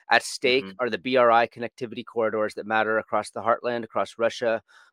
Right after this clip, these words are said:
Speaker 1: plus the Maritime Silk Road and the Arctic Sea. His point is that this is gonna be a
Speaker 2: Mm-hmm.
Speaker 1: standoff with the East. The geopolitical repercussions of this event will speed up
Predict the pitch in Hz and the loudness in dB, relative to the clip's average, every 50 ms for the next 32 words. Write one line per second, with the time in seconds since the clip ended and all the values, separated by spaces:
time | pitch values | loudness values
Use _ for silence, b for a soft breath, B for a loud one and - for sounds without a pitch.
0 | _ - 127 120 - - 113 110 113 113 117 - 131 117 110 101 - - 117 110 | _ -2 0 0 0 -2 0 2 4 2 4 2 0 -2 -2 -2 -2 -4 -4 -4
1 | - 110 110 107 107 104 - - 110 107 104 104 95 - 110 107 101 - - - | -2 -2 0 0 0 -2 -4 -6 -6 -4 -4 -6 -6 -4 -4 -4 -4 -6 -10 -16
2 | - 110 107 113 - _ - 156 151 139 131 113 - - 104 95 - 101 120 - | -14 -12 -12 -14 -6 _ 0 2 4 4 2 2 2 0 -2 -2 -2 -6 -8 -8
3 | - 117 - - 123 107 98 98 107 98 - - - 104 104 101 98 95 95 - | -8 -8 -6 -4 -4 -2 -2 -2 -2 -2 -2 -2 -4 -4 0 0 0 0 0 -2
4 | 95 - - 98 90 104 98 92 - - b b b b _ 110 101 - - 147 | -8 -14 -12 -12 -12 -12 -12 -12 -14 -16 b b b b _ -10 -8 -4 0 2
5 | 165 170 - - 156 156 147 147 - 151 131 123 127 - 131 127 - 123 120 113 | 2 2 2 2 2 2 2 2 0 -2 0 0 -2 -2 -6 -6 -4 -4 -4 -4
6 | - - 117 113 117 113 - b b b b b b b - 110 107 95 120 110 | -6 -8 -10 -10 -10 -12 -14 b b b b b b b -2 -2 0 0 -2 -2
7 | - 117 92 110 104 101 104 - - - 104 104 - - - - 131 127 123 120 | -2 -2 0 0 2 0 0 -4 -8 -8 -8 -6 -6 -8 -8 -6 -4 2 4 6
8 | 113 110 - | 4 4 2